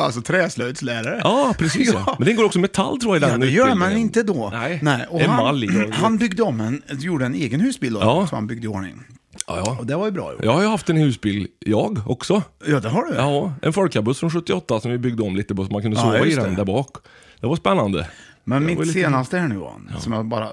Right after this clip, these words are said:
Speaker 1: jag måste, som jag ligger, och det är ju de här små hundarna här nu, vet du.
Speaker 2: Spar du hem, håller du på med bi-, bilder på hundvalper?
Speaker 1: Ja, nej, men jag har ju, jag sitter hos frisören häromdagen, hör och häpna.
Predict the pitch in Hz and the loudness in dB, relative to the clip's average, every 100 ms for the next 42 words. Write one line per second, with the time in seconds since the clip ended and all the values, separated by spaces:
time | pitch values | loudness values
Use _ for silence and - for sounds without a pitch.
0 | - 120 131 131 - 127 123 117 120 117 | -8 -4 -2 -4 -4 -4 -4 -6 -2 -2
1 | 113 117 113 110 120 123 135 110 117 117 | -4 -4 -6 -4 -4 -2 -2 -4 -6 -6
2 | 117 101 110 101 127 107 104 147 123 - | -6 -6 -6 -4 -4 -4 -4 -4 -6 -8
3 | 57 - - - _ _ _ _ _ _ | -16 -20 -20 -20 _ _ _ _ _ _
4 | - _ - - - - 123 151 143 - | -20 _ -12 -12 -12 -2 0 2 0 0
5 | - 110 156 151 147 139 160 135 156 127 | 0 2 2 2 2 2 0 2 2 2
6 | 113 127 123 95 87 135 120 82 - - | 2 2 2 0 0 0 -2 -4 -14 -20
7 | _ _ - 151 175 135 196 226 226 226 | _ _ -4 -4 0 0 2 4 4 2
8 | 226 220 254 180 160 175 202 220 214 247 | 0 -2 -6 -6 -6 -4 0 2 2 0
9 | - - 131 127 120 - - 67 - - | -2 -2 0 2 0 -4 -10 -10 -8 -4
10 | 180 - 151 139 117 190 240 208 135 143 | -2 0 2 2 2 2 2 2 0 0
11 | 135 117 160 117 - 208 | 0 2 2 0 0 0